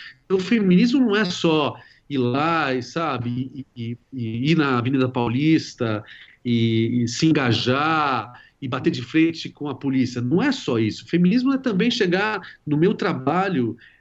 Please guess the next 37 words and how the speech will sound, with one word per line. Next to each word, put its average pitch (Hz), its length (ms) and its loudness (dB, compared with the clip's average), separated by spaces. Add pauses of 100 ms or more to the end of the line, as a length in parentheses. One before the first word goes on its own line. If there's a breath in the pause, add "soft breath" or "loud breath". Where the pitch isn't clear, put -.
(180 soft breath)
né, 147 340 -2
pro 135 200 -6
meu 170 320 2
chefe 170 540 -4
ali, 123 180 0
homem, 170 420 2
e - 40 0
falar: 175 240 0
'Não, 202 120 4
não, 196 180 2
isso 131 140 -2
aqui - 100 -8
você 180 80 -10
não 240 80 -4
pode 247 160 -6
fazer, 135 300 -2
você 135 80 -6
não 151 60 -6
pode 180 160 -6
falar 160 120 0
assim 127 180 -8
comigo.'" 104 360 -10 (1040)
E 131 100 -2
eu 156 100 4
acho 175 160 2
que - 80 -4
a 175 60 2
série, 180 680 0
é, 120 460 -2 (360 soft breath)
fez 185 500 -2
isso 180 260 -4
muito 208 260 -4
bem, 165 260 -2
e 170 80 0
as 170 120 -4
redes 190 200 -8
sociais - 280 -12